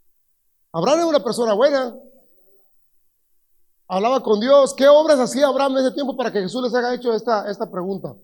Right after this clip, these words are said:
Si ustedes fueran descendientes de Abraham, las obras que Abraham hacía las hicieran ustedes también. Abraham no era una persona buena, no actuaba como actuaban ellos.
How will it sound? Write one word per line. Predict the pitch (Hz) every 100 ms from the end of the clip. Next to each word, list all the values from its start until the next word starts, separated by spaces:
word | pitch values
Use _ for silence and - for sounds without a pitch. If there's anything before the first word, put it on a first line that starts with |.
| _ _ _
Si | -
ustedes | 131 247 294 302 208
fueran | 269 285 294 214 - _
descendientes | 190 170 180 240 254
de | 262
Abraham, | 220 247 262
las | 247 196 175
obras | 226 320 330
que | -
Abraham | 233 247 254
hacía | 233 247
las | 254 196
hicieran | 170 202 190
ustedes | 156 185 156
también. | 143 135 208 - _ _ - - - _ _ _ _ _ _ _ _ _ _ _ _ _ _ _ _ _ _ _ _ _ _ _ _
Abraham | 147 147 240
no |
era | 294
una | 269 214
persona | 175 220 202
buena, | 190 254
no | 220 262
actuaba | 214 269 254 285 285 220 _
como | - 180 175
actuaban | - 220 208
ellos. | 196 247 175 - -